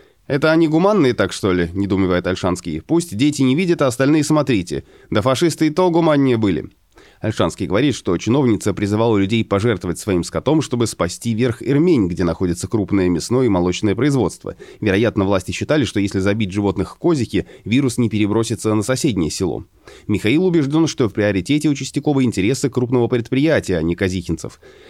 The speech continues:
«Люди очень обозлены на нее, думаю, она уже боится ходить по улице. Нет, дальше в деревне ей точно не жить. Выживут ее отсюда», подытоживает он. За разговором незаметно наступает время утренней дойки.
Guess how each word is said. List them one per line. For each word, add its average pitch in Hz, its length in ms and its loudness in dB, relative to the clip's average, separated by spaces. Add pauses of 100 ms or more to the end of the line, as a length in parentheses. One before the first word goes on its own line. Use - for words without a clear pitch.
(120)
«Люди 160 300 2
очень 185 280 2
обозлены 175 460 2
на 170 60 4
нее, 117 280 4
думаю, 143 300 2
она 147 180 2
уже 139 200 2
боится 135 340 0
ходить 139 300 -2
по 127 80 2
улице. 127 440 2
Нет, 104 280 2
дальше 143 320 0
в 160 80 0
деревне 139 440 2
ей 135 180 2
точно 120 320 0
не 139 140 2
жить. 113 300 -2
Выживут 113 460 0
ее 87 160 2
отсюда», 82 300 -2
подытоживает 76 680 -6
он. 65 180 -4 (440)
За 110 140 0
разговором 104 480 0
незаметно 135 440 2
наступает 139 460 -2
время 139 240 2
утренней 147 440 0
дойки. 87 400 -2